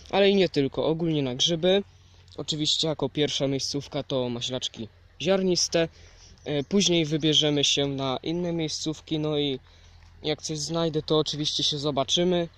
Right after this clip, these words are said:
a jak nic nie znajdę, no to raczej nie.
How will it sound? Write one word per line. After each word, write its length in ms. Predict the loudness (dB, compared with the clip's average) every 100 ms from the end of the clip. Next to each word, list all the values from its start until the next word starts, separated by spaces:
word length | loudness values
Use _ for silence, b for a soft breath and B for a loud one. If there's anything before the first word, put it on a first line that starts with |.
| B B B B
a 80 | 0
jak 220 | 2 2
nic 240 | 0 -2 -2
nie 100 | -2
znajdę, 400 | 0 -2 0 0
no 140 | -2
to 400 | -2 0 2 0 -2 _ -20 -12
raczej 440 | -4 -2 -2 -2 -2
nie. 240 | -2 -4